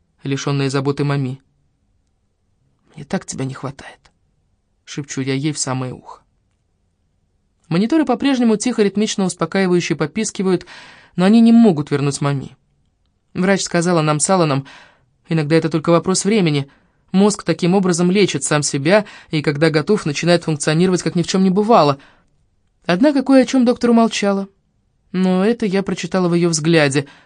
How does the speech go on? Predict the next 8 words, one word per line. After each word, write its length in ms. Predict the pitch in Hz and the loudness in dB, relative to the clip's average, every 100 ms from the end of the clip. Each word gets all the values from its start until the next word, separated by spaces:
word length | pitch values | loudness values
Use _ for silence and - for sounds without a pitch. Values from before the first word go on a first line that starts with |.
| _ _ _ _ | _ _ _ _
Чаще 320 | - 214 202 202 | -4 -4 -4 -6
человек 400 | - 165 190 190 | -4 -2 -2 -4
так 240 | 175 175 | -6 -2
и 40 | |
не 200 | 175 160 | 0 0
приходит 560 | 160 165 - 151 139 135 | -2 -4 -4 -2 -2 -2
в 60 | - | -6
себя. 360 | 147 139 135 | -6 -6 -6